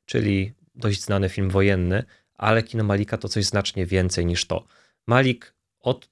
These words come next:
przeszło pięćdziesięciu lat działalności zawodowej jest nazwiskiem ważnym w Hollywood, w kinie amerykańskim, który pomimo tego, że jego domeną jest skrytość, jest nieobecność, on startował w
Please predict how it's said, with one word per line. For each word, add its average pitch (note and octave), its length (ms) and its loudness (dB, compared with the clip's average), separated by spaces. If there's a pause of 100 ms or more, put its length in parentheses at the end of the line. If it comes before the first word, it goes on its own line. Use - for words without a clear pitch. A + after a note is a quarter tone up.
(120)
przeszło - 400 -2
pięćdziesięciu A2 520 -2
lat F#2+ 400 -2 (100)
działalności G2 520 2
zawodowej F#2+ 600 0 (380)
jest A2 440 0
nazwiskiem G2 760 -2
ważnym F2+ 680 0
w D#2+ 400 0
Hollywood, C#3 580 0
w - 100 -20
kinie G2 300 0
amerykańskim, F#2+ 920 -2 (400)
który A2 260 -2
pomimo B2 360 0
tego, A2+ 280 -2
że G2+ 360 2
jego F#2+ 280 -4 (100)
domeną G#2 500 2
jest F#2 380 0
skrytość, - 680 -2
jest F2+ 320 -2
nieobecność, F#2+ 840 0 (440)
on G2+ 200 -2
startował G2 480 -2
w F#2 300 2